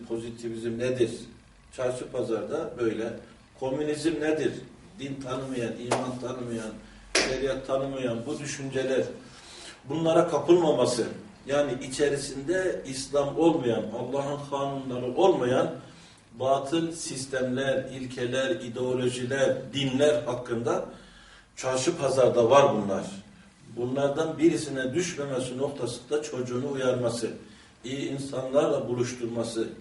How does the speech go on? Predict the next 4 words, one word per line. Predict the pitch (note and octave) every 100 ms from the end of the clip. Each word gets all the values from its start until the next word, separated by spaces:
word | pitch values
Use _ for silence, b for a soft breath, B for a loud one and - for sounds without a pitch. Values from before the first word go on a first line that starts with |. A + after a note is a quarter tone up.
| -
güzel | B2 D3 D3+ B2+
insanlarla | C3 - A#2+ A#2+ C#3+ B2 A2+ - B B B B B B G#2+
arkadaşlık | A#2+ A#2 C3 C3+ - D3+ C#3+
yaptırması, | C3 C3+ B2+ A#2+ A2+ A2